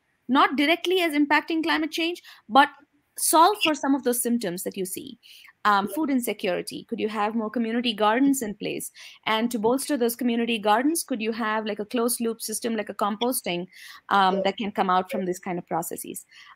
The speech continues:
Um, you realize that you need to have, um, trees planted in order for us to com-, combat our urban heat island. Um, so thinking about, um, where we plant our trees first.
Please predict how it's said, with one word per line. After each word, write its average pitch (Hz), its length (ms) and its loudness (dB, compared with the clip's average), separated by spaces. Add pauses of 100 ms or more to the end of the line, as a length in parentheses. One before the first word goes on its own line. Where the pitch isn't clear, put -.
(100)
Um, 196 340 4 (560)
you 254 160 6
realize 226 480 6
that 208 340 4
you 220 200 -2
need 214 340 -6
to 220 80 -4
have, 196 480 2 (120)
um, 185 380 -2
trees 247 640 -2 (140)
planted 214 580 2
in 208 140 -2
order 196 200 2
for 202 200 -2
us 196 120 -2
to 208 100 -10
com-, 190 400 -6
combat 208 420 4 (420)
our 202 200 4
urban 202 280 2
heat 233 300 -6
island. 165 420 -2 (380)
Um, 202 260 -2
so 214 220 -2
thinking 330 380 -2
about, 196 380 6 (600)
um, 196 360 -4
where 208 600 0
we 247 180 -2
plant 262 420 0
our 247 140 4
trees 254 460 -4
first. 269 420 -2